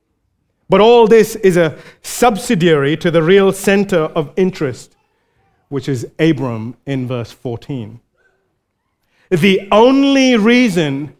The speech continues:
Chedorlaomer, for example, makes the Bible record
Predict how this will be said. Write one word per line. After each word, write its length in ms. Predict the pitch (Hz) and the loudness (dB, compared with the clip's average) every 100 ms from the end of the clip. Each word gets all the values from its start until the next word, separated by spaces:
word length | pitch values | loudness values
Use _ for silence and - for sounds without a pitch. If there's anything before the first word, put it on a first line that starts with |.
| _ _ _ _ - | _ _ _ _ -2
Chedorlaomer, 840 | 220 214 202 196 190 185 175 160 | 0 2 2 2 0 0 0 -2
for 200 | 180 175 | -2 -2
example, 720 | 165 135 175 190 175 156 143 - - | -2 0 0 0 -2 -4 -4 -14 -8
makes 480 | 151 180 202 226 - | -2 0 0 0 -2
the 120 | 202 | -4
Bible 500 | 139 180 185 180 160 | 0 2 2 0 0
record 600 | 147 180 190 160 123 135 | 0 -2 -2 -6 -6 -8